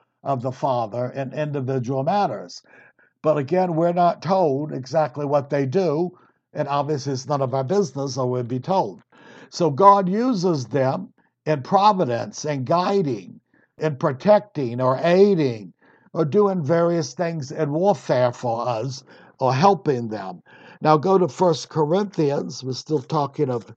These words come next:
the purpose sometimes of these angels. First Corinthians eleven, when he talks about the distinction, Paul, between the woman and the man and the, and the body of Christ, and why women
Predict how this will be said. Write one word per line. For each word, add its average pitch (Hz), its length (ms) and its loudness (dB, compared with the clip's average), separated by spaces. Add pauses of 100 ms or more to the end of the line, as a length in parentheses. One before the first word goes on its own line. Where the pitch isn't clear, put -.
(680)
the 135 120 -4
purpose 135 580 -2
sometimes 131 640 -4
of 117 120 -4
these 123 240 0
angels. 143 960 -4 (760)
First - 380 4
Corinthians 160 720 2
eleven, 147 640 6 (640)
when 151 120 2
he 160 80 4
talks 202 340 6
about 175 260 4
the 151 120 -6
distinction, 165 720 2
Paul, 170 340 6
between 156 380 2
the 139 120 4
woman 160 460 2 (340)
and 143 120 -6
the 160 100 0
man 160 420 2
and 143 180 -2
the, 127 160 -4 (300)
and 147 160 -2
the 143 80 0
body 151 280 6
of 135 100 0
Christ, 160 500 2
and 139 160 -4
why 151 180 6
women 151 480 -2